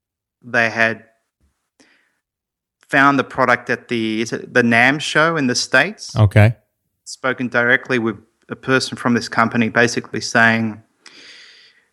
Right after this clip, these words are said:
Speaker 1: "You're infringing on our patent. We don't want to see this in the States." And apparently they, they promised they wouldn't, um, sell, you know, sell to the States or sell to anyone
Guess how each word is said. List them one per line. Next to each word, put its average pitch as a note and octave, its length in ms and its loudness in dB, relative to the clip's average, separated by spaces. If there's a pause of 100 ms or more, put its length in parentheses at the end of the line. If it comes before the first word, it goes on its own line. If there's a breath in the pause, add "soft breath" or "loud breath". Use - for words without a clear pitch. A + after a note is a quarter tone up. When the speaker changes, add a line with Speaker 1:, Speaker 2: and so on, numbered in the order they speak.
(140)
Speaker 1:
"You're B2 120 6
infringing B2 600 2
on A2 180 2
our G2+ 180 -6
patent. A2+ 520 -4
We A2 120 -10
don't A#2+ 220 -2
want A2+ 80 -8
to G#2+ 60 -8
see A#2 220 -6
this G#2+ 220 -8
in G#2+ 100 -4
the G2+ 80 -10
States." G#2+ 600 0
And G2+ 380 -8
apparently G#2+ 500 -2
they, G2+ 240 -4 (160)
they G#2 140 -2
promised G#2 480 -2
they G2+ 100 -2
wouldn't, G2+ 540 -4
um, G2 500 -6 (680)
sell, A2 440 2 (200)
you B2 100 -4
know, A2 160 -6
sell A2+ 320 0
to B2+ 140 -4
the A#2 100 -4
States B2 420 0
or A2+ 40 -12
sell A2+ 260 -4
to A2+ 100 -8
anyone G#2+ 540 -8